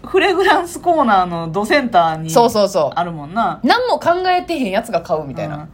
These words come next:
Speaker 1: うん。でも、特段安いわけでもないよな。
Speaker 2: まあまあ、そうやな。
Speaker 1: うん。
Speaker 2: 結構な。
Speaker 1: うん。
Speaker 2: でも、すごい長持ちするからな。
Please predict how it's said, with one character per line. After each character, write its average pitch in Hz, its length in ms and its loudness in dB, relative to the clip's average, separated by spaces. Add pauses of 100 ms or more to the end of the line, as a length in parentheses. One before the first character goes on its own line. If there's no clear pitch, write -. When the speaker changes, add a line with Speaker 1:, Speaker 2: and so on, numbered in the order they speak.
Speaker 1:
う 190 40 -18
ん。 - 20 -16
で 381 100 0
も、 311 300 0 (400)
特 294 180 -6
段 262 160 0
安 254 220 0
い - 20 -2
わ 165 80 -4
け 160 80 -8
で 147 60 -8
も 143 100 -8
な 131 100 -8
い 120 40 -12
よ 98 60 -16
な。 185 120 -8
Speaker 2:
ま 415 140 2
あ - 20 2
ま 320 60 -2
あ、 302 40 0
そ 330 100 -2
う - 20 -2
や 196 60 0
な。 185 100 -2
Speaker 1:
う - 40 -10
ん。 - 20 -18
Speaker 2:
結 330 200 -10
構 - 200 -8
な。 - 100 -8
Speaker 1:
う 165 180 -12
ん。 - 40 -10
Speaker 2:
で 277 60 2
も、 247 100 0
す 269 120 -6
ご 381 120 2
い - 40 2
長 214 220 0
持 208 120 -6
ち - 60 -16
す - 140 -16
る - 60 -18
か 135 100 -12
ら 135 60 -12
な。 139 220 -8